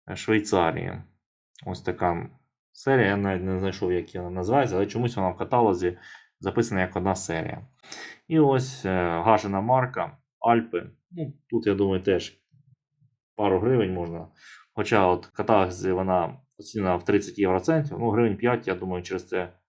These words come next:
по пару гривень. Ні, ну, давайте в гривні оцінимо. Гривню, я думаю, можна оцінити. Так, це те, що таке. Далі ось такі ще марки. Це він мені подарував. Е, це у нас Швейцарія.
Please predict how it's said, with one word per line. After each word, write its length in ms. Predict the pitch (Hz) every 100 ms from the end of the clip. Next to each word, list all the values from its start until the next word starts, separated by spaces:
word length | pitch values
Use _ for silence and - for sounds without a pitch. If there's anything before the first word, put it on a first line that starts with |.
| _ -
по 100 | 90
пару 320 | - 107 98
гривень. 240 | 90 -
Ні, 20 | 87
ну, 100 | 101 -
давайте 260 | - 151 104
в 60 | 90
гривні 260 | 110 92
оцінимо. 460 | 87 - 101 98 - _ -
Гривню, 220 | 107 104
я 80 | 92
думаю, 200 | 90 87
можна 260 | 87 82
оцінити. 400 | - - - - - _ _ _ - - - _
Так, 240 | - 101 87
це 180 | - 110
те, 220 | 104 104
що 520 | 98 - 98 90 85 85 - _
таке. 480 | - - 107 120 147 147 - - - _
Далі 300 | 113 117 98 87 - _ -
ось 140 | 95 101
такі 300 | 107 - 156
ще 160 | -
марки. 360 | 101 90 87 101
Це 140 | 107
він 100 | 107
мені 120 | 101 95
подарував. 600 | 101 104 110 143 170 - _ - - _ -
Е, 140 | - -
це 100 | 110
у 40 |
нас 340 | 98 95 - - - - _ _
Швейцарія. 800 | - 117 113 107 90 85 85 85